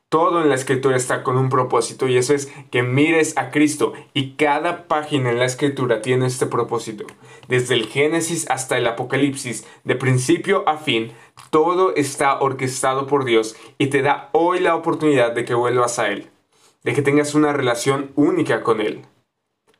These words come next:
Y como vemos, no importa tu pasado, no importa cuántas cosas horribles hayas hecho,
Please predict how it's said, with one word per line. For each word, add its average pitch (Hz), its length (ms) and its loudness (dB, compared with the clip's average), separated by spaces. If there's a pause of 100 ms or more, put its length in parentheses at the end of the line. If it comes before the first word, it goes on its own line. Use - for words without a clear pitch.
(720)
Y 131 80 -4
como 135 320 2
vemos, 135 400 0
no 147 80 4
importa 165 580 0
tu 135 140 -4
pasado, 127 420 0
no 139 80 0
importa 139 380 0
cuántas 131 320 -2
cosas 131 420 -2
horribles 127 560 0
hayas 135 240 0
hecho, 151 380 -2